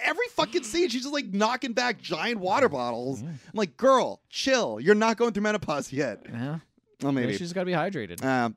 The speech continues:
Speaker 1: so next scene, the water in the toilet is boiling.
Speaker 2: That seems bad. See, that's why you don't drink the water.
Speaker 1: That's right. Uh, and they say
Speaker 2: Uh, that's probably the ghost, right? The ghost,
Speaker 1: It's
Speaker 2: ghost
Speaker 1: probably the
Speaker 2: boiling water,
Speaker 1: ghost.
Speaker 2: right?
Speaker 1: And they're just like, uh, Sandra Oh is like, "You could probably get an ass facial from that."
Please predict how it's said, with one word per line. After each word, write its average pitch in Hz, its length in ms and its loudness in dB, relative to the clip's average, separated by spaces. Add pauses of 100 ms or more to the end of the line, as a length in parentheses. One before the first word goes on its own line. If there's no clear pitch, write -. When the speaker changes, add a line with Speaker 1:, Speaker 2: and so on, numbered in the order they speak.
Speaker 1:
so 220 400 4
next 208 240 -2
scene, 175 360 0 (120)
the 160 100 2
water 180 300 4
in 208 60 4
the 202 80 4
toilet 170 280 0
is 175 160 -2
boiling. 175 680 0 (1000)
Speaker 2:
That 110 180 -12
seems 160 240 -6
bad. 95 420 -6 (320)
See, - 140 -6
that's 208 160 0
why 220 80 0
you 202 40 2
don't 196 120 2
drink 196 160 -4
the 170 80 0
water. 135 380 -2 (180)
Speaker 1:
That's 110 200 -10
right. 95 200 -6 (560)
Uh, 143 380 6
and 143 80 0
they 151 80 2
say 143 320 0
Speaker 2:
Uh, 139 80 -4
that's 139 260 -6
probably 151 260 -2
the - 40 -16
ghost, 95 320 -10
right? 90 240 -8 (100)
The 135 100 -10
ghost, 135 360 -6
Speaker 1:
It's 143 80 -4
Speaker 2:
ghost 143 80 -4
Speaker 1:
probably 143 160 4
the 123 120 2
Speaker 2:
boiling 110 120 -2
water, 104 120 -2
Speaker 1:
ghost. 110 220 -6
Speaker 2:
right? 120 220 -8 (160)
Speaker 1:
And 143 140 0
they're 143 140 4
just 139 260 -4
like, 131 280 -2
uh, 123 240 -2
Sandra 131 360 0
Oh 123 200 2
is 117 160 -2
like, 117 200 -4
"You 131 80 -6
could - 100 -8
probably 151 240 0
get 127 180 0
an 110 160 -6
ass 139 300 -6
facial 98 500 -6
from 95 260 -10
that." 92 280 -8